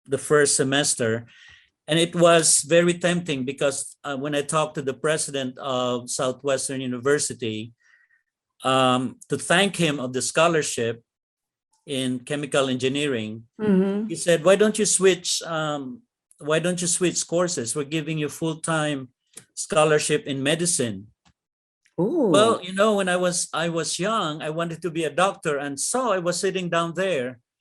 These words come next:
Speaker 1: I said, "Lord, is this, is this your message or is this a temptation for me?"
Speaker 2: <laughs>
Speaker 1: Um, "I will back up on my promise to you to give you my best."
Speaker 2: Mm.
Speaker 1: So I turned down the scholarship. I went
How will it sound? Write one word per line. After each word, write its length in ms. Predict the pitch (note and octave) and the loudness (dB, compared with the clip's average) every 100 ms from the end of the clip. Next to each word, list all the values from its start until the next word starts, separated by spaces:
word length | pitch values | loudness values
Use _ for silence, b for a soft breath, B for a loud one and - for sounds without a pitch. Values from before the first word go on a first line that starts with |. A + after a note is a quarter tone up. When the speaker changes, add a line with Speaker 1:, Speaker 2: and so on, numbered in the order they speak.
| _ _ _ - | _ _ _ -10
Speaker 1:
I 120 | E3+ | -8
said, 300 | E3+ E3 B2+ C3+ | -4 -6 -8 -2
"Lord, 320 | D3 G3+ A#3+ | 2 2 2
is 220 | G#3 F3 | 0 0
this, 320 | G3 A3 - | 0 0 -4
is 200 | D#3 B2+ B2+ | -8 -12 -2
this 240 | G3+ G#3 | -2 -2
your 160 | D#3+ B2+ | -2 -2
message 560 | G#2+ C3 D#3+ A#3 A3 | -2 -2 -2 -4 -4
or 140 | D#3+ D3+ | -2 -2
is 120 | D3 D3 | -4 -6
this 160 | C#3+ | -6
a 80 | C3+ | -6
temptation 720 | - C3+ B2 D3 C#3+ C#3 A#2+ | -4 -4 0 0 0 -2 -4
for 140 | C3 A#2+ | -6 -4
me?" 240 | B2+ G2+ F#2+ - - | -4 -6 -10 -16 -2
Speaker 2:
<laughs> 0 | |
Speaker 1:
Um, 880 | G3 D#3+ C#3+ - - D3 C#3+ C#3+ - - - E3+ | 0 2 0 0 -2 0 2 0 -4 -10 -12 -6
"I 160 | - D#3+ | 0 2
will 240 | E3+ E3 | 2 2
back 320 | B2 D#3 E3+ - | 2 0 0 0
up 240 | E3 D#3 | 0 0
on 160 | D3+ D3 | -8 -6
my 160 | C#3 C3 | -4 -4
promise 520 | A2+ D3+ D3+ C#3+ C#3+ - | -4 -4 -2 -4 -6 -6
to 60 | |
you 200 | C3+ B2+ A#2 | -2 -2 -2
to 100 | B2+ | -6
give 260 | B2 B2+ B2 | -4 -4 -4
you 60 | A#2 | -6
my 140 | A2+ | -6
best." 480 | G#2 G#2 - - - _ G#3+ | -6 -8 -8 -12 -14 _ -4
Speaker 2:
Mm. 400 | F3 E3+ D#3+ C#3+ | 0 2 0 -2
Speaker 1:
So 160 | C3 | -4
I 160 | D3+ C#3 | 0 0
turned 400 | - F3 F3 E3+ | 4 6 6 6
down 240 | D#3+ D#3 | 6 4
the 80 | C3+ | 2
scholarship. 720 | - - D3+ D#3 D3+ E3 D#3 | 2 2 4 4 2 0 0
I 140 | - C#3 | 0 -2
went 320 | C3+ C#3 C3+ | 0 -2 -2